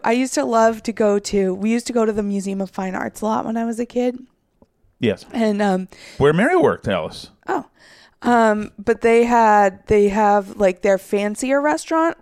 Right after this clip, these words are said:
Speaker 1: um, on the upper f-, floor where there's, like, kind of the windows that you look through. And then there
Speaker 2: Yes.
Speaker 1: was the cafe on the main floor. And then if you went down, there was, like, more of a cafeteria style food where there were
Speaker 2: Yes.
Speaker 1: trays that went on
Speaker 2: Near
Speaker 1: the
Speaker 2: the
Speaker 1: little metal
Speaker 2: yeah.
Speaker 1: rails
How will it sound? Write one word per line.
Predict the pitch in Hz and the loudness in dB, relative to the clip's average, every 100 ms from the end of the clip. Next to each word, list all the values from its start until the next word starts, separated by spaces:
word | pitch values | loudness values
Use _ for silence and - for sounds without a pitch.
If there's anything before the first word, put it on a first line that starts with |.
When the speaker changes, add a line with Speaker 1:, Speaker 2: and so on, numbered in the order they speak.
| - | -2
Speaker 1:
um, | 226 208 196 190 - - | 0 2 0 -2 -8 -4
on | 196 190 | -2 -2
the | - | -4
upper | 185 214 | -4 -2
f-, | 220 _ _ _ | -4 _ _ _
floor | - 240 233 269 | -2 2 4 2
where | 262 196 | 2 2
there's, | 202 185 | 2 2
like, | 196 - | -2 -2
kind | 202 196 | -4 -2
of | |
the | 190 | -4
windows | 196 202 208 | -2 0 0
that | 208 202 | -2 -4
you | 196 | -2
look | 190 | -4
through. | - 190 180 - - - - | -2 -2 -2 -6 -20 -20 -6
And | 208 | 0
then | 208 | 2
there | 190 | 2
Speaker 2:
Yes. | 196 | 2
Speaker 1:
was | 196 | 0
the | 214 | -4
cafe | 208 196 208 208 | -2 0 2 2
on | 202 | 0
the | 196 | -2
main | 190 196 208 | -4 -4 -6
floor. | 226 262 285 277 - - - | -2 0 0 -2 -18 -12 -4
And | 220 | 0
then | 208 | 0
if | 208 226 | 0 -2
you | 233 | 0
went | 208 190 - - | 0 -2 -6 -2
down, | 247 233 196 190 190 | 2 4 2 0 0
there | 190 196 | 2 2
was, | 190 190 202 | 2 -2 -2
like, | 185 | -2
more | 196 190 190 190 | -2 -2 2 0
of | 180 - - | -2 -8 -4
a | 180 180 | -2 -2
cafeteria | - - 185 185 - 208 202 185 | -6 -6 -6 -6 -6 -2 0 -2
style | - 180 185 | -2 -4 -4
food | 190 175 | -6 -4
where | 180 202 | -4 -4
there | 190 - | -2 -2
were | 104 - - - - | -4 -6 -20 -16 -2
Speaker 2:
Yes. | 240 208 | 2 4
Speaker 1:
trays | 247 226 254 220 | 4 4 2 0
that | 214 | 0
went | 196 196 | 0 0
on | 196 | 2
Speaker 2:
Near | 160 | 2
Speaker 1:
the | |
Speaker 2:
the | 208 | 2
Speaker 1:
little | 214 220 | 2 2
metal | 202 208 202 | 2 2 2
Speaker 2:
yeah. | |
Speaker 1:
rails | 196 190 202 240 | 4 4 4 2